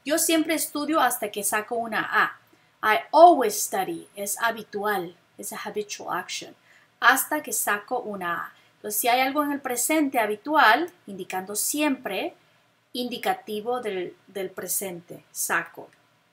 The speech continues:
Mi madre cocina en cuanto llega a la casa. Mi madre cocina es algo presente habitual.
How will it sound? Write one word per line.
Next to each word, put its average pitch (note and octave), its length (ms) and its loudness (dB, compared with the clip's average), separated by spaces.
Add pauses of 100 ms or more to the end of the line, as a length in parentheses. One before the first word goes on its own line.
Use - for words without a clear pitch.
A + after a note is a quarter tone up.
(720)
Mi A#3 140 -8
madre C4 360 4
cocina C#4+ 520 2
en A#3 80 -8
cuanto G#3+ 280 -4
llega F#3+ 280 -4
a - 20 -4
la F3 160 -8
casa. - 400 -8
Mi F#3+ 120 -14
madre F#3+ 340 -6
cocina C#4 840 0 (200)
es G3+ 340 -8
algo F#3+ 260 -8
presente A#3 800 -2
habitual. F#3+ 720 -2